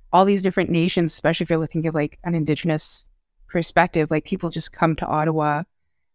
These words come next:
and the community is so tight-knit. There are so many services catered towards Indigenous folks that you can really build community and, and access community in a way. Um,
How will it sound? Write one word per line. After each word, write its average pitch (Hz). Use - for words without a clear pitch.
and 156
the 185
community 185
is 175
so 175
tight-knit. 165
There 165
are 165
so 175
many 170
services 165
catered 160
towards 156
Indigenous 156
folks 156
that 160
you 160
can 165
really 151
build 170
community 240
and, 170
and 165
access 165
community 240
in 262
a 262
way. 277
Um, 165